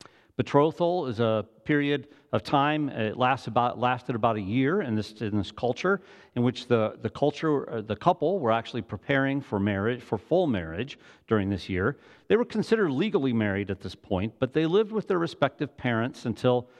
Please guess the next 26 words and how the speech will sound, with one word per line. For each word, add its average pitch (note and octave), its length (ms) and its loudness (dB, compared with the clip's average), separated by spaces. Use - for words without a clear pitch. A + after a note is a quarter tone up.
the A2+ 80 -4
public C#3+ 340 0
marriage C3 320 2
cer-, A#2 320 -2
ceremony, B2 640 0
and A#2 120 0
then A2+ 120 -2
after C#3 440 -2
that, G#2+ 260 0
they're A#2+ 80 -4
considered G#2+ 560 -4
fully E3 340 2
married, G#2+ 400 -2
and G2+ 140 -4
they G2 100 0
would G2 240 -4
consummate G#2+ 440 0
the G2 80 -6
marriage G2 380 0
and G2 120 -4
eventually, G#2 400 -2
of F2+ 120 -6
course, G#2 440 -4
have E2+ 240 -6
children. C#3+ 380 -2
Right? F#2 160 -14